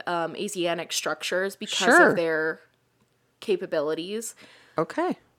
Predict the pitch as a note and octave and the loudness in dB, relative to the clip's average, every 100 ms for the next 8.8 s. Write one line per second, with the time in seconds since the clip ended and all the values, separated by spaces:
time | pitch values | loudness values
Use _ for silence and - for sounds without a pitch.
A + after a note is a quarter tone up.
0 | - F#3+ G3+ A3 A3+ G#3+ - _ _ _ | 0 4 6 4 0 -6 -12 _ _ _
1 | - A#3+ C4 A#3+ G#3+ G3+ F#3 F3 F3 G3+ | -8 -2 0 0 0 -2 -2 -4 -6 -12
2 | _ _ _ _ - G3 F#3+ D#3+ - - | _ _ _ _ -4 -2 0 -2 -2 -10
3 | - - A3+ C4+ E4+ E4 D#4+ D4 C#4+ A#3 | -20 -10 -8 -4 -4 -4 -4 -4 -4 -6
4 | F3+ - - A3+ C#4+ B3+ C4 D#4 D#4 B3 | -8 -10 -10 -6 -4 -2 -2 -2 -2 -4
5 | A3+ A3+ A#3+ A#3 G3+ F#3 F3+ G#3 D4 G4+ | -6 -6 -6 -4 -6 -8 -6 -4 -4 -4
6 | F4 E4+ C#4+ C#4+ C#4+ B3 A#3 G#3 F#3 E3+ | -6 -4 -2 -4 -4 -4 -4 -4 -6 -8
7 | F3+ F#3 F3+ E3+ D#3 E3+ E3+ C#3+ - A#2+ | -6 -4 -4 -6 -10 -10 -10 -10 -8 -8
8 | - C#3 - - - - - | -6 -10 -10 -14 -12 -14 -16